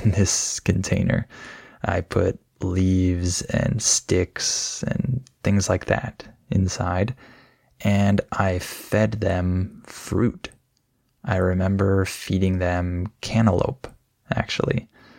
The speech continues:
If you don't know what a cantaloupe is, this is that type of, uh, melon that's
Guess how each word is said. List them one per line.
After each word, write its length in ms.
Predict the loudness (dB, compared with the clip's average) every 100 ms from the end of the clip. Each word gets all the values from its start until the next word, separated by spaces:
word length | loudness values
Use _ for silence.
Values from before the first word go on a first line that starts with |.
| -20 _
If 180 | -2 0
you 80 | 2
don't 220 | 2 2
know 260 | 2 2 2
what 400 | 2 2 2 0
a 60 |
cantaloupe 720 | -2 -2 0 0 2 2 0 0
is, 380 | 0 2 0 -4 -10 -20 _ _ _
this 260 | -2 0 2
is 200 | 0 2
that 380 | 0 0 -2 -4
type 400 | 0 2 0 -4 -2
of, 800 | 2 4 4 2 0 -4 -6 -10 -6
uh, 400 | -2 0 0 -2 -4
melon 760 | -2 0 2 2 2 2 0 -2 _ _ _ _
that's 840 | -4 0 2 2 0 -2 -2 -2